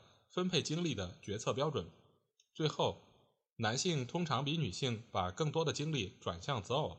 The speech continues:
他们往往比女性提供更少的直接亲代抚育。在阿卡，地位高的男性对直接子女抚育的投入要比地位低的男性少。根据假设，地位高的阿卡男性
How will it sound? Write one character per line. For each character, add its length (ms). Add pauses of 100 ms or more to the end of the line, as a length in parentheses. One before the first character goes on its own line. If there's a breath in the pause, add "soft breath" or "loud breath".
(160)
他 140
们 140
往 180
往 200 (120)
比 220
女 160
性 300
提 180
供 180
更 200
少 200
的 320
直 160
接 180
亲 180
代 140
抚 180
育。 200 (220)
在 300
阿 140
卡， 340 (140)
地 140
位 120
高 180
的 100
男 180
性 300 (360)
对 300
直 220
接 180
子 160
女 140
抚 260
育 140
的 180
投 200
入 280 (300)
要 120
比 120
地 140
位 120
低 160
的 120
男 160
性 200
少。 220 (260)
根 180
据 140
假 200
设， 300
地 160
位 120
高 200
的 100
阿 200
卡 140
男 180
性 260